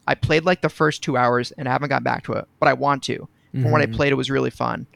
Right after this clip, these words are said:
Speaker 1: And
Speaker 2: Yeah.
Speaker 1: it was smooth, you know, hundred forty-four frames, you know, all that jazz. Um,
Speaker 2: Just
Speaker 1: but
Speaker 2: got
Speaker 1: yeah.
Speaker 2: distracted with other things, like, just trying to ke-, keep up with everything else?
Speaker 1: Yeah, I don't know what got me off of it. It was like, it might have, oh, it might have been Yakuza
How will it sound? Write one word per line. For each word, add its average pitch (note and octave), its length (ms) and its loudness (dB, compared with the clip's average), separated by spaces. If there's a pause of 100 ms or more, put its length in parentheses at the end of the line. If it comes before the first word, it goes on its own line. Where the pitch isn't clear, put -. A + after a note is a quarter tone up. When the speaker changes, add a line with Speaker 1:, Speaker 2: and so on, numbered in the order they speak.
(360)
Speaker 1:
And C3 100 -2
Speaker 2:
Yeah. G#2 120 -2
Speaker 1:
it - 20 -2
was B2+ 120 -2
smooth, C#3 340 0
you C3 100 -4
know, A#2 240 -4 (220)
hundred C#3 220 -2
forty-four C#3 420 -4
frames, A#2 520 -8
you A#2 60 -12
know, C3+ 200 -10 (220)
all - 120 -10
that F#2+ 120 -10
jazz. G2 340 -6 (440)
Um, A2+ 100 -2
Speaker 2:
Just C3+ 160 0
Speaker 1:
but E3+ 120 2
Speaker 2:
got D#3 60 6
Speaker 1:
yeah. C3+ 100 6
Speaker 2:
distracted C3+ 320 0
with C3+ 100 2
other C3 180 0
things, B2+ 380 -4
like, A2 140 -2
just A2+ 180 -6
trying A2+ 200 -2
to B2 160 -8
ke-, - 80 -12
keep C3 200 -4
up A#2+ 100 -4
with A#2+ 100 -8
everything A#2+ 280 -6
else? - 280 -6 (420)
Speaker 1:
Yeah, G3 320 4
I D3 120 2
don't A3+ 120 0
know A#3+ 100 2
what G#3 300 0
got F3+ 220 2
me E3 100 -4
off E3 300 -2
of C3+ 100 -6
it. A2+ 260 -2
It D3+ 80 0
was D#3+ 220 -2
like, C#3+ 340 0 (2000)
it D#3 60 -8
might F3+ 160 2
have, G#3 100 2
oh, C3+ 240 2 (160)
it F3+ 40 -12
might D#3+ 140 2
have - 80 -2
been F#3 120 0
Yakuza C#3 640 0